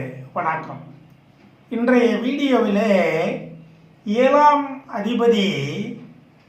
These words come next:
பன்னிரண்டு ராசிகளிலே இருந்தால் எவ்விதமான பலன்களை ஜாதகர்களுக்கு தருவார் என்பதை விளக்கி, சாஸ்திரத்திலே சொல்லப்பட்ட கருத்துக்களை பேசுகிறேன்.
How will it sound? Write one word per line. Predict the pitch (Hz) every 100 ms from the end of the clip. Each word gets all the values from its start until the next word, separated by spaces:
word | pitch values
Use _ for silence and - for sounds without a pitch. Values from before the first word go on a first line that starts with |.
| _ _ _
பன்னிரண்டு | 226 226 285 302 277 262 254 226 220
ராசிகளிலே | 208 247 247 254 240 220 220 214 208 202
இருந்தால் | 202 208 208 202 180 156 - - - - - - _ _ _
எவ்விதமான | 226 220 233 277 277 254 247 240 220
பலன்களை | 214 208 240 226 214 202 196 151 147 - - - - _ _ - 214
ஜாதகர்களுக்கு | 208 233 254 240 226 220 - 226 214
தருவார் | 196 196 190 160 - - - _ _ _ _ -
என்பதை | 220 226 226 214 208 190
விளக்கி, | 202 208 226 214 151 151 151 - - - - _ _ _
சாஸ்திரத்திலே | - 220 240 240 269 247 233 220 214 202
சொல்லப்பட்ட | 208 202 208 208 208 202 196
கருத்துக்களை | 196 202 226 - 202 180 160 156 185 - - - _ -
பேசுகிறேன். | 190 196 180 143 131 131